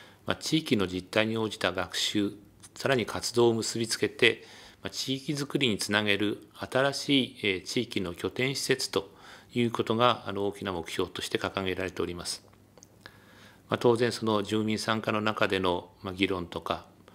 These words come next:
まあ、主体性みたいな話ですね。そういうふうなことと、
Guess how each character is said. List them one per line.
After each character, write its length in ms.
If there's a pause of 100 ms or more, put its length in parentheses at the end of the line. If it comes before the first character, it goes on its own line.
(200)
ま 80
あ、 40
主 100
体 180
性 160
み 100
た 100
い 20
な 60
話 200
で 80
す 100
ね。 180 (400)
そ 180
う 40
い 40
う 40
ふ 20
う 40
な 100
こ 100
と 120
と、 140